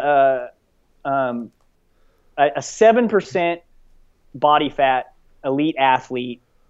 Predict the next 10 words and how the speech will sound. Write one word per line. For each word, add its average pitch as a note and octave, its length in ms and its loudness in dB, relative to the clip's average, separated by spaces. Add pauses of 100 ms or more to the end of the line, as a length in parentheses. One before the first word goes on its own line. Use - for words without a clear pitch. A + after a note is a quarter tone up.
(120)
has C3+ 560 0 (460)
s-, - 560 -20 (300)
forty F#3 340 4
thousand D3+ 600 2
onboard C3+ 480 0
fat B2 240 -2
calories A2+ 420 -8
to C3 80 -12
tap A#2+ 280 -8
into A#2 280 -14